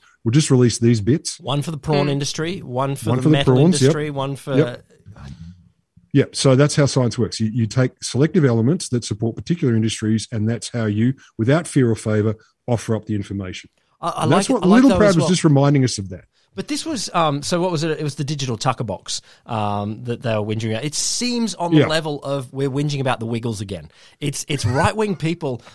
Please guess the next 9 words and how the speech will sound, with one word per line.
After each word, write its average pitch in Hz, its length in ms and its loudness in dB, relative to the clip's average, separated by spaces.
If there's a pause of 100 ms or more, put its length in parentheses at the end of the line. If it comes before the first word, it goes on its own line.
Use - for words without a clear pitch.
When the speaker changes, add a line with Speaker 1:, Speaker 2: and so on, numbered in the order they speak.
Speaker 2:
that 151 240 -2
are 147 80 0
triggered 190 400 -6
by 160 160 -2
stuff - 540 -6
that 170 120 -8
is 143 160 -6
for - 200 -12
kids. 135 640 -8